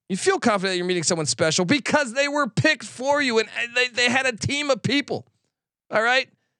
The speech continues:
Just imagine N F L drafts around the corner, right? How many fucking pla-, how many man hours are spent? They got a team of people.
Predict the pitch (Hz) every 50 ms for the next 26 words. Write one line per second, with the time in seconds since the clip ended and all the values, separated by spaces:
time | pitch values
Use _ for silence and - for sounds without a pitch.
0 | _ - - 262 240 - 262 233 220 220 226 233 247 269 277 214 220 180 139 117
1 | 143 240 269 226 214 254 247 190 151 180 220 233 247 240 - - 202 175 160 143
2 | 131 117 143 127 107 107 101 - - - - - 165 185 220 220 - _ _ _
3 | _ _ _ _ _ _ _ _ _ - 240 262 294 285 262 226 170 - - 269
4 | 262 - - 208 170 147 - - - - 240 240 - - 214 190 160 - 285 349
5 | 359 349 311 247 180 165 _ _ _ _ _ _ _ - 170 175 190 220 247 269
6 | 277 277 254 233 214 202 190 175 165 151 165 165 - - - - 240 226 165 -
7 | _ _ _ _ _ _ _ _ - 196 233 262 254 214 175 147 - - - 254
8 | 277 285 294 285 233 185 - - - 269 285 277 - 269 240 -